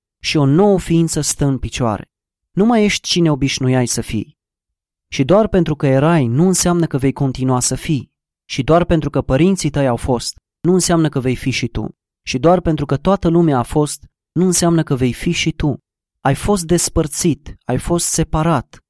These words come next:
de toate puterile trecutului. Dacă tatăl tău a fost bețiv,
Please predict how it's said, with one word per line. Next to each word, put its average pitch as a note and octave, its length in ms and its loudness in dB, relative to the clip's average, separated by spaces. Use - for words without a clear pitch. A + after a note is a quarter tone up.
de C3+ 160 -2
toate G3+ 420 -2
puterile D#3 600 0
trecutului. - 720 -6
Dacă B2+ 260 -2
tatăl G3+ 380 0
tău G3 180 4
a E3+ 60 4
fost D#3+ 300 -2
bețiv, C#3 580 -2